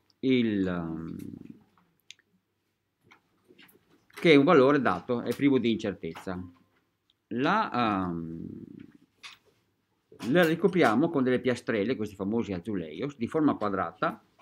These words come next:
quindi qui abbiamo S grande che è questa parete da ricoprire con delle piastrelle piccoline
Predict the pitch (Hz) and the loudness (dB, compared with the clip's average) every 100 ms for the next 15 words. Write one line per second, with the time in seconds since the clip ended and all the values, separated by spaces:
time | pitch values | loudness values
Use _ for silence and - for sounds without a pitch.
0 | - - 113 104 120 104 113 104 85 113 | -20 -8 -4 -2 -2 0 0 0 -2 -4
1 | - 92 107 139 170 165 160 117 113 - | -6 -4 0 0 0 0 0 0 -2 -6
2 | _ _ _ - - - 117 123 98 107 | _ _ _ -20 -16 -10 -8 -6 -4 -2
3 | 110 110 117 110 - _ _ _ _ _ | -2 -2 -2 -4 -6 _ _ _ _ _
4 | _ _ _ _ _ _ - _ _ - | _ _ _ _ _ _ -20 _ _ -2
5 | 120 117 147 127 139 160 - 123 139 160 | -2 0 -2 0 0 0 0 0 2 0
6 | - _ _ _ _ _ - 120 139 143 | -4 _ _ _ _ _ -4 0 0 0
7 | 143 107 113 113 98 110 135 135 95 - | -2 -2 -6 -6 -4 0 4 4 2 -6